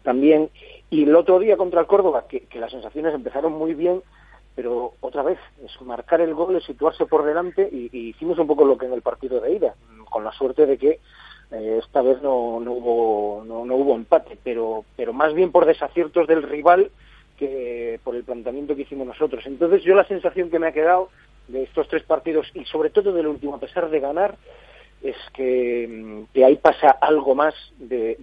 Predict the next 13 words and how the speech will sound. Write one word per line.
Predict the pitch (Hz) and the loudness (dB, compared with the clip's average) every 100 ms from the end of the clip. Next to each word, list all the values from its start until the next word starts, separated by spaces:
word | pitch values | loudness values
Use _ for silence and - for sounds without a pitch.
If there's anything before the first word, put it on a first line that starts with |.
| 117 | -14
de | |
lo | 113 - | -14 -12
que | 120 | -14
se | 110 | -8
puede | 127 120 | -4 -2
ver | 123 | -2
en | 120 | -4
un | 113 | -8
partido | 117 123 113 | -8 -6 -6
de | 117 | -6
fútbol. | - 147 147 160 160 - - _ - | -6 -4 4 4 2 -10 -20 _ -18
No | 117 127 127 | -10 -6 -4
sé | 143 | -6